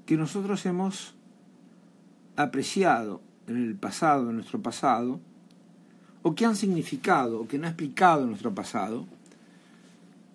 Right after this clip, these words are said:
Así que hay canciones de Charly que nos explican nuestro pasado.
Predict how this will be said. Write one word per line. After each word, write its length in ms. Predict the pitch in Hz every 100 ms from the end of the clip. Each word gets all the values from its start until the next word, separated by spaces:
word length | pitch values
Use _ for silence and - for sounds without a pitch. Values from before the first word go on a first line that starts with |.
| - -
Así 220 | - 170
que 260 | 185 185 - - - - - - - - -
hay 140 | - 175
canciones 420 | 180 160 196 170
de 60 | -
Charly 320 | 170 165 165
que 180 | 139 131
nos 180 | 120
explican 600 | 107 - 180 - 107 92 - 113
nuestro 320 | 107 - 107
pasado. 440 | - - 76 69